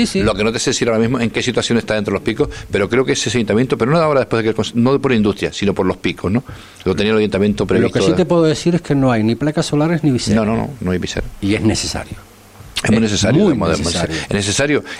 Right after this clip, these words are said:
Speaker 1: en los campos de fútbol y es necesario tener las instalaciones en condiciones también en cualquier
Speaker 2: Claro,
Speaker 1: modalidad deportiva,
Speaker 2: claro,
Speaker 1: porque nosotros
Speaker 2: claro,
Speaker 1: tenemos,
Speaker 2: claro.
Speaker 1: hay un problema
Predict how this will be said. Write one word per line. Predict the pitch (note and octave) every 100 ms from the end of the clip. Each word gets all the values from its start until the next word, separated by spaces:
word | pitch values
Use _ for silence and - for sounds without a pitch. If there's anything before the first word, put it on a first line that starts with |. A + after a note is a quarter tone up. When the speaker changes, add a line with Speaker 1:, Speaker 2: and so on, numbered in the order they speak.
| -
Speaker 1:
en | -
los | E2+
campos | - F#2 G#2
de | G2
fútbol | B2+ D3+
y |
es | C3+
necesario | G2 - G2+
tener | G2+ F#2
las | F#2+
instalaciones | G2 F#2+ F2+ G#2+ G#2
en |
condiciones | G2 F2 D#2+ G2+
también | G2+ G2 D3
en | G#2+
cualquier | A#2 G#2 G2
Speaker 2:
Claro, |
Speaker 1:
modalidad | F#2+ F2+ F2+
deportiva, | F2+ A2 G#2+
Speaker 2:
claro, | C#3 C#3
Speaker 1:
porque | F2 D#2+
nosotros | F#2+
Speaker 2:
claro, | F#2
Speaker 1:
tenemos, | G2 G#2
Speaker 2:
claro. | F#2+ F2 - - -
Speaker 1:
hay | - F#2
un | F2+
problema | F#2 F2+ F#2 G2